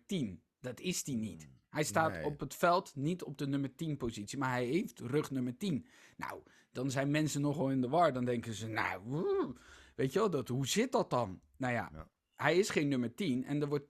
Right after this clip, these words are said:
Speaker 1: continu gezegd, hij scoort te weinig. Nou, als je hem vergelijkt, eh, qua positie zit hij ongeveer, dacht ik, hetzelfde als Gravenberg. Even vragen hoeveel Gravenberg heeft gescoord.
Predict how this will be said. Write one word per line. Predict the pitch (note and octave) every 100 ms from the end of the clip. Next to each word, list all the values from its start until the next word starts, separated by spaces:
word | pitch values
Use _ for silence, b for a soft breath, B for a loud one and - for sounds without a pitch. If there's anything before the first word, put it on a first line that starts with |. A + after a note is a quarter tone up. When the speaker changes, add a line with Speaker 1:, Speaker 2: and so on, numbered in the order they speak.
| -
Speaker 1:
continu | A3+ A3 D#3+ C3+
gezegd, | B2 B2+ B2+
hij | C#3
scoort | - - A3 G#3
te | G3
weinig. | B2+ G#2+ F2 E2 - _ _ b b
Nou, | D3 A2+
als | - D3+
je | C#3+
hem | D#3 G3+
vergelijkt, | E3+ - C#3+ A#2 - - _ _
eh, | - C3 -
qua | D3 C3+
positie | C#3 B2+ C3 A3 - C3
zit | B2 C3
hij | C3
ongeveer, | C3 B2 A#2+ E3 E3 C3 -
dacht | A#2 C#3+ - C3+
ik, | A#2
hetzelfde | A#2 C3 B2 A2+
als | A2
Gravenberg. | C#3+ D3 E3+ F3 E3 F#3 G#3 b b b b
Even | - F3 E3
vragen | D3 D#3+ D#3 C#3+
hoeveel | C3+ B2+
Gravenberg | A2+ C3+ E3 F3+ D#3+ D#3+ D#3+
heeft | D3+
gescoord. | - C#3 - D3+ F3+